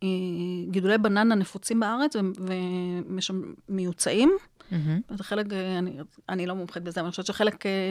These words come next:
Speaker 1: נכ-, לא קטן מהייצור החקלאי זה בננות, וכמובן גם בארץ, הם הראשונות שניסו באופן, אה, ניסיוני, ושתלו בננות בארץ.
Speaker 2: וואו.
Speaker 1: זאת
Speaker 2: מרשים.
Speaker 1: אומרת, אנחנו מדברים על אנשים שהיו להם הישגים
Speaker 2: חזון,
Speaker 1: עצומים.
Speaker 2: חזון
Speaker 1: כן.
Speaker 2: והישגים,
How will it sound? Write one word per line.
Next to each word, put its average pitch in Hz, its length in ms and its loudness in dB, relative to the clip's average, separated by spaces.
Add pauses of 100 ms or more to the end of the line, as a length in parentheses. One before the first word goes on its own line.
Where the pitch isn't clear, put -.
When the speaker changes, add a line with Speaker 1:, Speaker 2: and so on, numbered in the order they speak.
(120)
Speaker 1:
נכ-, - 160 -12 (340)
לא 233 200 0
קטן 202 280 4
מהייצור 190 720 0
החקלאי 202 360 -4
זה 196 100 -2
בננות, 180 600 -2 (460)
וכמובן 190 340 0
גם 180 120 0
בארץ, 262 340 2
הם 240 120 6
הראשונות 214 680 -2 (100)
שניסו 202 720 -2
באופן, 233 280 0 (120)
אה, 190 240 0
ניסיוני, 202 480 2 (600)
ושתלו 226 400 2
בננות 185 380 2
בארץ. 170 420 -8
Speaker 2:
וואו. 151 420 4 (760)
Speaker 1:
זאת 160 120 2
Speaker 2:
מרשים. 302 280 10
Speaker 1:
אומרת, 269 520 8 (220)
אנחנו 214 280 2
מדברים 233 280 6
על 330 60 10
אנשים 320 220 4
שהיו 254 140 4
להם 349 120 8
הישגים 165 440 4
Speaker 2:
חזון, 180 640 12
Speaker 1:
עצומים. 214 300 8
Speaker 2:
חזון 190 440 12
Speaker 1:
כן. 302 100 8
Speaker 2:
והישגים, 190 640 8